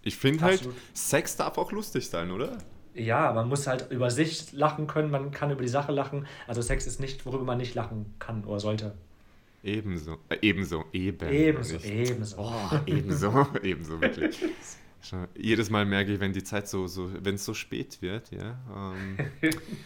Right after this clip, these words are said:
Speaker 1: dann fällt auch die Konzentration ein bisschen. Aber wie kann ich sowas ansprechen?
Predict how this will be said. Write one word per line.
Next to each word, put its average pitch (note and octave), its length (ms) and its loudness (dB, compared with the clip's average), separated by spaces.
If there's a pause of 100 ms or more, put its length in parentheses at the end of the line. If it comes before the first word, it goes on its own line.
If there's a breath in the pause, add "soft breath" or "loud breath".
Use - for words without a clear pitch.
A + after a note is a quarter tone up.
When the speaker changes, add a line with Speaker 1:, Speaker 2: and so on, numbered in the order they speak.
(140 loud breath)
Speaker 1:
dann G#2+ 100 -4
fällt A2+ 240 -2
auch A#2 140 -2
die A2 380 -6
Konzentration A#2+ 640 -6
ein G2+ 80 -4
bisschen. G2 360 -2 (540 loud breath)
Aber A2+ 240 4
wie D#3+ 80 6
kann F3 160 2
ich F#3+ 100 6
sowas - 200 2
ansprechen? F2 580 -2